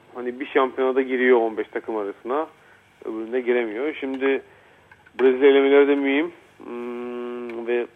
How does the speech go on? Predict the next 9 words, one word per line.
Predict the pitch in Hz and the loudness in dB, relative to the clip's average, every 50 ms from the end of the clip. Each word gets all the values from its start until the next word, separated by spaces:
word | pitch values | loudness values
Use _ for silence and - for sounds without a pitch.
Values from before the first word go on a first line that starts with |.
| _ - 85 85 82 - - - | _ -20 -20 -20 -20 -20 -20 -18
Türkiye'nin | - 131 120 - - 127 123 123 123 | -14 -16 -10 -4 -2 -2 -2 -2 -4
grubunda | 120 123 127 120 117 127 127 120 | -2 -2 -2 0 -2 -2 -4 -4
tabii | - 131 117 113 120 - - - - - _ _ _ _ - | -4 -4 -4 -2 -4 -4 -6 -10 -20 -20 _ _ _ _ -6
favori | - - 120 117 131 139 135 | 0 4 4 6 6 4 4
takım | - 127 113 - 170 | 2 -4 -4 -2 2
Hollanda. | 156 143 139 139 139 131 127 147 | 4 6 6 6 6 4 6 6
İlk | 160 147 139 139 | 4 4 2 -2
maçta, | 139 135 127 - - 170 180 156 - - _ _ _ _ _ _ _ _ _ _ - - - - | -2 -4 -4 -4 -2 -2 -2 -2 -2 -8 _ _ _ _ _ _ _ _ _ _ -20 -20 -14 -12
e, | - | -10